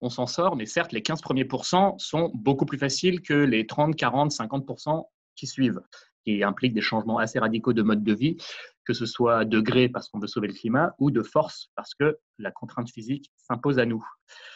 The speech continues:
Ce moins quinze pour cent, comment on l'a atteint ? Bon, c'est beaucoup de la, de l'économie sur le chauffage au fioul domestique, remplacement de chaudières, euh, comportement qui change, isolation des bâtiments, donc c'est beaucoup ça.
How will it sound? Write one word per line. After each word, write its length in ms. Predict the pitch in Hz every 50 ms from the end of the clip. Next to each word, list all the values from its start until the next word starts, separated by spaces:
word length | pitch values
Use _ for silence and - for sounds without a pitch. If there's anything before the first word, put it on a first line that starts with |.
| - - - _ _ _ _ _ _ _ _ _ _
Ce 160 | - - 175
moins 180 | 180 185 190 180
quinze 240 | 185 - 175 175 -
pour 200 | - 170 - -
cent, 180 | - 196 196
comment 680 | 190 - 160 151 156 160 165 160 160 160 156 151 - _ _ _
on 140 | - 131 131
l'a 180 | 131 123 123 127
atteint ? 480 | 127 135 139 139 139 - 170 190 190
Bon, 200 | 180 143 123 104 -
c'est 160 | - - 107
beaucoup 500 | 104 110 110 143 139 143 - 160 165 160
de 160 | 143 123 123
la, 580 | 117 113 113 113 107 107 107 104 104 104 104 104
de 340 | 104 104 101 104 104 104 107
l'économie 800 | 110 131 135 - 143 135 135 135 139 139 139 139 - - - _ _ _
sur 160 | _ - 113
le 80 | 107 107
chauffage 480 | - - 127 - - 131 131 123 117
au 120 | - 113 117
fioul 340 | - - - 127 127 123
domestique, 600 | 117 117 110 113 110 - - 143 147 151 - - _ _ _ _ _
remplacement 600 | - 98 104 117 113 - 123 113 - - 123 117
de 60 | 117
chaudières, 720 | 113 - - 117 110 107 101 98 101 104 107 110 110 107 -
euh, 100 | - 92 - _ _ _ _ _
comportement 500 | - 110 127 113 - - 117 110 110 110
qui 560 | 110 _ - 101 95 95 92 90 90 90 95 _ -
change, 560 | - - - 113 110 113 113 110 104 - - - - - _ _ _ -
isolation 460 | 117 110 110 107 107 104 - - 110
des 100 | 110 101
bâtiments, 340 | 101 98 - - 104 107 87
donc 140 | 87 - -
c'est 60 | -
beaucoup 220 | 104 120 117 151
ça. 260 | 147 - 113 123 -